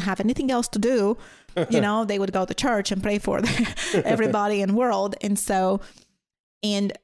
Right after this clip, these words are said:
Speaker 1: it was not the, like, a promise to myself, but it was a quick thought that I had in my my mind that I thought, "Okay, if I will ever get out of this hospital,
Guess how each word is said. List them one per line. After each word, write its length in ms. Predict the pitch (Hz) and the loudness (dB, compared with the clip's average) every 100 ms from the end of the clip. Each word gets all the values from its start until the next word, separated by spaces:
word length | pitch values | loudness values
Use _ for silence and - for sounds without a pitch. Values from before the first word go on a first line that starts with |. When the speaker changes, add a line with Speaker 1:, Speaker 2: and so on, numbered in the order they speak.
| - | -4
Speaker 1:
it 80 | 240 | -2
was 160 | 226 | 2
not 280 | 233 247 302 | 2 0 -2
the, 100 | 240 | -2
like, 220 | 208 208 180 | -2 -2 -2
a 60 | - - | -6 -10
promise 760 | - 208 202 214 196 190 - | -4 0 2 2 0 0 -2
to 120 | - | -2
myself, 500 | 196 185 185 208 180 | 0 0 -2 -2 -2
but 100 | 185 | -2
it 80 | 175 | -2
was 100 | 185 | -4
a 60 | 226 | -6
quick 360 | - 202 220 - | -4 -4 -4 -4
thought 500 | 247 220 175 180 190 | -2 0 0 0 -2
that 120 | 180 | -4
I 100 | 180 | -4
had 220 | 196 185 | -4 -4
in 120 | 185 | -2
my 400 | 180 175 175 185 - _ _ 202 | -2 -2 -2 -4 -8 _ _ -2
my 160 | 190 | 0
mind 400 | 190 175 170 185 | 2 0 0 -2
that 140 | 175 - | -2 -4
I 100 | 175 | -4
thought, 240 | 185 175 - | -2 -2 -2
"Okay, 220 | 208 185 | -4 -4
if 180 | 190 - | -4 -2
I 120 | 185 | -2
will 220 | 180 170 - - | 0 -2 -4 -4
ever 580 | 226 233 262 269 285 - _ | -2 0 0 0 -2 -6 _
get 120 | 196 | -4
out 220 | - 202 202 | -2 0 0
of 100 | 185 | -2
this 160 | 190 | -4
hospital, 680 | - 185 - - - - 214 | -2 -2 -4 -4 -4 -2 -4